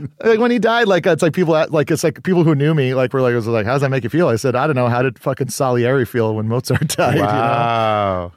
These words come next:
Speaker 1: You know, 'cause he
Speaker 2: Yeah.
Speaker 1: was a brilliant, brilliant guy. And,
Speaker 2: Yeah.
Speaker 1: you know, it's like, there's nothing, you know, like, a little death that can kinda throw a wrench in things. That's the thing. Like, with my dad, like, when I was just like, I was like, "I don't fucking, why, why?" My motivation was just gone to do any of the stuff.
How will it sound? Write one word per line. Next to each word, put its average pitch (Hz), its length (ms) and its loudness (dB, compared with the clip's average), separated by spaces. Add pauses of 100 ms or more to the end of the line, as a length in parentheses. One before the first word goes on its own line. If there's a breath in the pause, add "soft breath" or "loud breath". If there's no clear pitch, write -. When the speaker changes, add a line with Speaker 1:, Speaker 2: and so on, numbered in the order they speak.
(140)
Speaker 1:
You 123 60 -2
know, 123 160 0
'cause 127 120 -2
he 123 80 0
Speaker 2:
Yeah. 127 60 0
Speaker 1:
was 143 140 0
a 135 40 0
brilliant, 127 440 0
brilliant 117 320 0
guy. 123 320 0
And, 113 160 0
Speaker 2:
Yeah. 113 300 0
Speaker 1:
you 120 60 0
know, 113 260 0
it's 143 200 -4
like, 156 140 2
there's 147 140 0
nothing, 156 380 0
you 135 60 0
know, 110 100 0
like, 110 180 -2 (180)
a 120 40 -8
little 127 180 -2
death 120 360 -4
that 110 100 -4
can 104 220 -6 (360 soft breath)
kinda 117 140 -4
throw 127 240 -2
a 110 40 2
wrench 117 280 -2
in 113 60 -10
things. 123 140 -4
That's 160 140 0
the 147 60 -4
thing. 185 200 -2
Like, 120 160 -2
with 113 100 -4
my 113 100 -2
dad, 113 460 -2
like, 104 160 -4 (100)
when 107 140 -4
I 107 60 -4
was 107 100 -6
just 113 120 -10
like, 117 120 -6
I 110 40 -6
was 101 100 -10
like, 104 120 -10
"I 123 120 -8
don't 113 160 -4
fucking, 110 420 -10
why, 120 180 -2
why?" 147 280 -2
My 143 180 -4
motivation 143 400 0
was 113 80 -6
just - 160 -10
gone 156 320 0
to - 80 -12
do 110 160 -4
any 104 120 -2
of 98 60 -4
the 101 60 -8
stuff. 101 320 -4